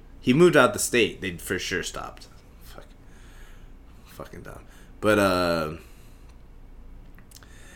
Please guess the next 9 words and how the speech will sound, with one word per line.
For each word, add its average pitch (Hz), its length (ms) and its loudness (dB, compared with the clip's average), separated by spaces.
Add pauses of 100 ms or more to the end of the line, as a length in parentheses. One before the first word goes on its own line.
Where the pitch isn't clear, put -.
(240)
before 135 340 6
he 127 100 6
left, 120 260 4
it 110 60 4
was, 98 160 2
like, 92 160 -2
going 98 240 2
away 95 260 2
party. 80 720 -4